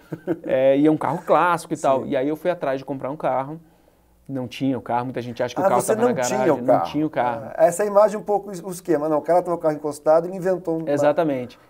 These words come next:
Speaker 1: Aí eu fui atrás de comprar, eu fiquei um ano pra comprar o carro, porque qual era a minha dificuldade? Eu não queria contar a ideia pra ninguém,
Speaker 2: Sim.
Speaker 1: porque é uma ideia ridiculamente simples,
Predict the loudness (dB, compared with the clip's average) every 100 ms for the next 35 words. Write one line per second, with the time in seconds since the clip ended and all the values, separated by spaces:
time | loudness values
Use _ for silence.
0 | 0 0 2 2 0 0 0 2 0 0
1 | -2 2 6 6 6 2 -4 -6 -6 -6
2 | -4 -2 -4 -12 _ _ _ -4 0 2
3 | 2 2 2 2 -4 -8 -4 0 0 0
4 | -2 -2 -4 -4 -2 -2 -2 0 -2 -2
5 | -4 -4 -6 -8 -12 _ -14 -12 -12 -14
6 | _ -8 -2 0 0 0 0 -2 -4 -8
7 | -6 -6 -8 -8 -2 0 2 0 -4 -6
8 | -6 -6 -4 -8 -8